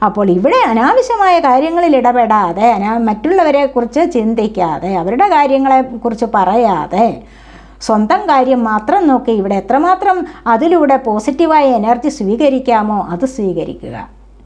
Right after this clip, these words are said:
പോസിറ്റീവായ കാര്യങ്ങൾ മാത്രം ചിന്തിക്കുക. അങ്ങനെ പോയി കഴിഞ്ഞാൽ നിങ്ങൾക്കിവിടെ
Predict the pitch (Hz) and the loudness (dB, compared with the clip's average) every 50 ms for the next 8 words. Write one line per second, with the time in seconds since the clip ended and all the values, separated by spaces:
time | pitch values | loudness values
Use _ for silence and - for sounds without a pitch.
0 | - - - - 185 190 185 269 254 262 269 262 247 240 240 240 233 220 214 226 | -20 -20 -14 -10 -8 -4 -2 -2 0 2 2 4 4 4 4 2 2 2 2 2
1 | 240 240 240 233 226 226 240 247 247 349 359 339 320 339 403 427 415 440 381 - | 2 2 0 0 0 -2 -2 -2 -2 0 0 0 0 0 -2 -2 0 -2 -2 0
2 | 220 196 165 156 151 - - - - - 247 269 320 403 453 453 403 311 302 294 | -2 -4 -4 -4 -8 -10 -14 -16 -6 -2 0 0 2 2 2 2 2 2 2 2
3 | 320 320 311 262 254 262 262 262 247 247 233 214 196 208 247 269 269 269 262 262 | 2 2 2 2 4 4 4 2 2 0 0 -2 0 0 0 0 0 0 2 2
4 | 269 320 381 370 | 2 2 0 -2